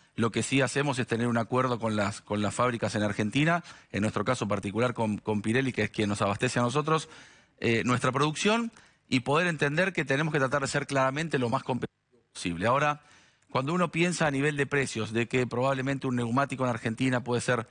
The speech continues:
más caro de un neumático importado, pero también tiene que pensar en todo aquello que incluye traer una, un, un neumático importado. Hablamos de la logística, hablamos de los costos logísticos que aumentaron muchísimo en este último tiempo.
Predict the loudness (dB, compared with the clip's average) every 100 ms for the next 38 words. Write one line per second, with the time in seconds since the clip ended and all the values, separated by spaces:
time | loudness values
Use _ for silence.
0 | -14 _ _ _ -2 0 0 0 0 0
1 | -2 0 2 0 0 -2 -2 -2 0 0
2 | 0 -2 -2 0 0 0 0 -2 -2 0
3 | 0 0 0 0 0 -2 0 -2 -4 -20
4 | _ _ _ _ 0 0 0 2 2 2
5 | 2 2 2 0 -2 0 0 0 0 2
6 | 2 0 0 0 0 0 2 2 0 0
7 | 0 0 0 -2 0 0 2 0 -2 -2
8 | -2 -2 -2 -2 -2 -2 -2 0 0 0
9 | 0 2 2 0 0 0 2 0 -2 -20
10 | -10 -2 0 2 0 2 0 2 2 2
11 | 0